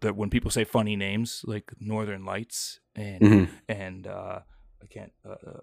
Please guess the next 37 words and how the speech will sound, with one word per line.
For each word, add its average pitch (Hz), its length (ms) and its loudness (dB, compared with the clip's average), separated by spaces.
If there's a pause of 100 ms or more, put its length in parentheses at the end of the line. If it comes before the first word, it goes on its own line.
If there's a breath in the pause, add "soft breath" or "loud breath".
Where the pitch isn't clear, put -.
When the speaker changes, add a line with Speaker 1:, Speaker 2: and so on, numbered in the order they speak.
(200)
Speaker 1:
O 120 160 8
G 185 60 12
Speaker 2:
Yeah, - 140 12
I 127 80 12
mean, 131 140 10
Speaker 1:
Kush - 400 6
and 139 120 2
stuff. 139 300 10
Speaker 2:
uh-huh. 101 100 10 (400 loud breath)
Mm-hmm. 101 140 -2
Speaker 1:
Uh, 110 200 8
those 120 320 8
are 123 40 6
referring 110 440 4
to 107 80 -4
the 98 80 -4
different 101 320 -4
strains, 151 640 8
and 117 400 4
terpenes 143 720 4
really 127 420 2
have 113 160 0
a 110 80 -2
lot 107 380 -2
to 110 80 -6
do 101 240 -8
with, 101 140 -6 (100)
like, 92 280 -8
the, 101 520 -2
the 107 100 -2
variance 107 800 4
between 117 560 -4
those 101 220 -4
different 104 320 -6
strains 101 340 -2
and 104 140 -2
actually 120 480 2